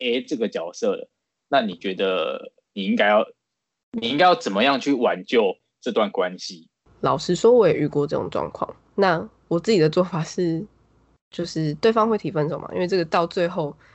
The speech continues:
Speaker 2: 我相信是，
Speaker 1: 对啊。
Speaker 2: 对，一定会分手。那我，我自己会觉得，我对这个人已经，呃，有既定的，该说印象吗？还是什么？就是我只要遇上这个人，我就会想要对他付出。我自己了解，我是已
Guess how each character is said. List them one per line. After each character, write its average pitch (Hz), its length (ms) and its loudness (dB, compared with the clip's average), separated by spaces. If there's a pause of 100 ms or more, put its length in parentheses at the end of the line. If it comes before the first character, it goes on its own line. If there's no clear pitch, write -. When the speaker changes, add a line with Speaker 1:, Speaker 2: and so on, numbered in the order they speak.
(160)
Speaker 2:
我 160 100 -4
相 175 240 0
信 202 140 -2
是， 139 60 4
Speaker 1:
对 120 80 6
啊。 101 160 2 (580)
Speaker 2:
对， 151 260 -2
一 170 140 -4
定 185 160 -2
会 185 100 -2
分 160 200 -4
手。 147 100 -4
那 165 160 2
我， 156 240 -2
我 165 140 -4
自 208 120 -8
己 196 120 2
会 202 160 -2
觉 135 160 -4
得， - 200 -6 (600)
我 175 140 -2
对 277 160 4
这 262 120 0
个 180 140 2
人 147 160 0
已 143 60 -8
经， 175 340 -4 (560)
呃， 147 320 -4
有 151 200 -2
既 180 260 -6
定 156 300 -2
的， - 640 -10 (320)
该 233 120 2
说 233 200 -2
印 196 200 -2
象 170 240 -4
吗？ 165 140 -2
还 170 80 -6
是 160 80 -2
什 - 100 -8
么？ - 80 -6
就 254 120 -2
是 262 160 -4 (480)
我 190 100 4
只 202 140 2
要 240 100 4
遇 254 80 2
上 220 220 0
这 208 100 0
个 190 60 0
人， 160 120 0
我 151 100 2
就 175 120 -4
会 190 80 0
想 160 220 -6
要 156 60 -2
对 160 160 -2
他 170 160 -6
付 - 240 -10
出。 - 280 -14
我 170 140 -2
自 220 160 -10
己 185 140 -4
了 143 200 -2
解， 151 160 0
我 139 140 -2
是 - 180 -2
已 143 120 -2